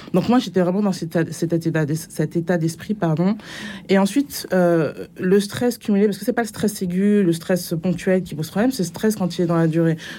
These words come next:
D'où effectivement l'impact sur, euh, sur le cerveau. Donc moi, au départ,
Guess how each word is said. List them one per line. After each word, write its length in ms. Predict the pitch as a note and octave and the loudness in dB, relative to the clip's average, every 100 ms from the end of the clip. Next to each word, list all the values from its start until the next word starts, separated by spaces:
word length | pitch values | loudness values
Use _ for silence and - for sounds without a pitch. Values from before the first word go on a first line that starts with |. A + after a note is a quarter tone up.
| - | -2
D'où 80 | G3+ | 2
effectivement 420 | A3 F#3 F3 G#3 | 2 0 -2 0
l'impact 340 | G3+ E3 G3+ G#3 | 0 0 -4 -4
sur, 220 | - E3+ | 0 2
euh, 160 | D#3+ | 2
sur 180 | D#3+ - | 0 -2
le 80 | F3 | -4
cerveau. 380 | E3+ F3 D#3+ C#3+ - - - - | -2 0 0 -2 -6 -12 -8 0
Donc 180 | F#3 F3+ | 0 4
moi, 220 | A#3 F4+ | 4 4
au 60 | C4+ | 4
départ, 440 | F#3 F3+ F#3+ - | 2 2 -2 -2